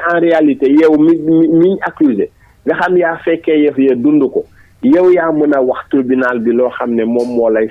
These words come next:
setal mbaa mu dugal la. Bu fekkee nag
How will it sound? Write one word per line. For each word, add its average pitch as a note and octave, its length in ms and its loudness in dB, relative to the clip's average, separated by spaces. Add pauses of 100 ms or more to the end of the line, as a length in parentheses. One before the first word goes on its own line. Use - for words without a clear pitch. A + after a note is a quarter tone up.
setal B2+ 360 -4 (380)
mbaa C3+ 220 0
mu C3 160 2
dugal G2 440 -2
la. - 80 -16 (1000)
Bu C#3+ 240 0
fekkee B3 320 0
nag E3+ 160 2